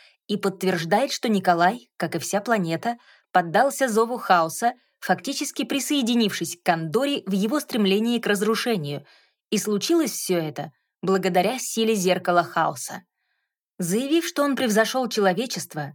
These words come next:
предложив людям ясное и уникальное видение будущего,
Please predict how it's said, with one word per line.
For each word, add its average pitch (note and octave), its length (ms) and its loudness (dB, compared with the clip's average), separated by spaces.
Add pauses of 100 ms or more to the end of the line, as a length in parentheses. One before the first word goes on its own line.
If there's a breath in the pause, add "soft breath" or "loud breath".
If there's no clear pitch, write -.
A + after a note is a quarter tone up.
(140)
предложив G#3+ 540 2
людям G#3+ 400 2
ясное G3 600 0
и F3 180 -2
уникальное F#3+ 680 2
видение E3 480 -2
будущего, F3 640 -4